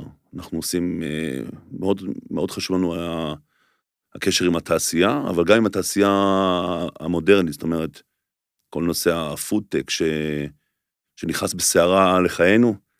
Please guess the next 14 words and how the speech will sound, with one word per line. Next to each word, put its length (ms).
אז 120
אנחנו 360
מאוד 580
מאוד 160
משקיעים, 760
אה, 260
עכשיו 420
בטיפוח 520
הקשר 400
הזה 240
איתם. 280
אנחנו 220
מאמינים 480
שבסוף, 1040